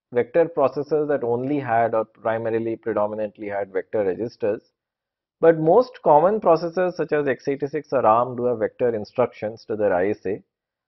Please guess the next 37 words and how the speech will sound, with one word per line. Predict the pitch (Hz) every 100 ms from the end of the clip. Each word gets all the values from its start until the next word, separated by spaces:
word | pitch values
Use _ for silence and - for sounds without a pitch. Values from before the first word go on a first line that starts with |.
| _
So | _ 156
x | 135 -
eighty-six | 190 196 - 196 _ -
notably | 135 127 147 151 156
has | 139 139
the | 131
S | 113 131
S | -
C | 139 131
one, | 120 117 120
two, | 131 127
three, | - 120
and | 113 113
four. | - 110 117 _ _ _ _ _ _
The | 131
M | 131
M | 143 165
X, | 208 214 - -
the | 123
S | 113
S | 147 -
C, | 160 180 - _ _ _ _
sorry, | - 113 101
the | 101
M | 101 110
M | 117 113
X, | 156 _ _ _ _ _ 107
S | -
S | 113 -
C, | 135
and | 123
the | 107 107
A |
V | 110 131
X | 127 - _ -
instruction | 107 101 - 113 104
sets, | 98 - _